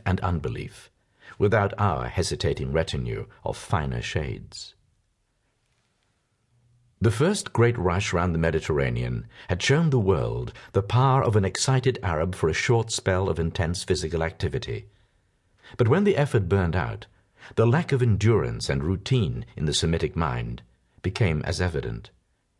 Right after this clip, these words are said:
The provinces they had overrun, they neglected, out of sheer distaste of system, and had to seek the help of their conquered subjects, or of more vigorous foreigners, to administer their ill-knit and inchoate empires.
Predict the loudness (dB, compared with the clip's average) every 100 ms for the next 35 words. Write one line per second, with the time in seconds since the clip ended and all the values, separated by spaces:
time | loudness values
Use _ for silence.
0 | _ _ _ _ _ _ _ 0 0 2
1 | 2 2 2 0 2 2 2 0 0 -2
2 | -2 -4 -8 -12 -18 _ _ 0 2 4
3 | 4 2 0 -6 -10 -14 _ _ _ -6
4 | -2 -2 0 4 4 4 0 0 0 0
5 | -4 -2 -2 -2 -4 -8 -12 _ _ _
6 | -20 0 4 4 4 0 0 0 0 2
7 | 2 2 0 2 0 2 0 0 -2 0
8 | -2 -2 -2 -6 -8 -12 -12 _ -20 -4
9 | 4 6 4 2 4 6 6 4 4 2
10 | 4 2 2 2 2 0 -4 -6 -12 _
11 | -14 2 4 6 4 2 0 -2 0 -2
12 | 2 2 4 2 0 -6 -14 -8 -4 -2
13 | -2 0 -2 -2 -2 -4 -4 -6 -8 -10
14 | -16